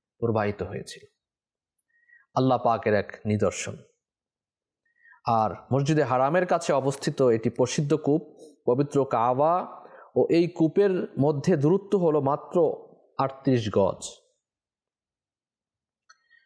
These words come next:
দেখুন, আমরা আগেই শুনলাম যে এই পানি যে উদ্দেশ্যে পান করা হয়,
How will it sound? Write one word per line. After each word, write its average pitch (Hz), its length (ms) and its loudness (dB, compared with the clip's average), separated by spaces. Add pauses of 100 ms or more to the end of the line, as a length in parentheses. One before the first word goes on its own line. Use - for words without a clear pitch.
(760)
দেখুন, 170 400 0 (360)
আমরা 160 320 2
আগেই 147 520 -2
শুনলাম 170 680 -2
যে 139 140 2
এই 160 80 4
পানি 151 340 -2
যে 151 160 2
উদ্দেশ্যে 135 480 0
পান 139 240 -2
করা 120 240 2
হয়, 156 220 -2